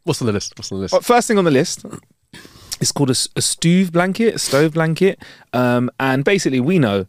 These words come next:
Speaker 2: there's a cost of living crisis right
Speaker 1: Mm.
Speaker 2: now in the U K. Um, our energy bills are high, so people wanna stay warm, but they also wanna save energy.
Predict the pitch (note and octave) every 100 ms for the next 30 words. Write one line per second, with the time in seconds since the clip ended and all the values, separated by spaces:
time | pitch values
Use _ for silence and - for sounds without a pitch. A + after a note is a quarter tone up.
0 | - G#2 - D#3 - G2+ F2 E2+ F2+ -
1 | A#2 A2 F#2+ F2 F2 E2 - F#2+ F#2 F#2
2 | - F2+ E2 - - - - A2+ G2 F#2+
3 | F#2+ G2 A#2+ B2+ A#2+ G2+ F#2+ F#2 F2+ F#2+
4 | F2 - - C3+ B2 A2+ G2+ - B2+ B2+
5 | G#2+ F#2+ F2 F2 _ _ F2+ F#2+ F#2+ G2
6 | F#2+ - G2 G2 F#2+ F2+ F#2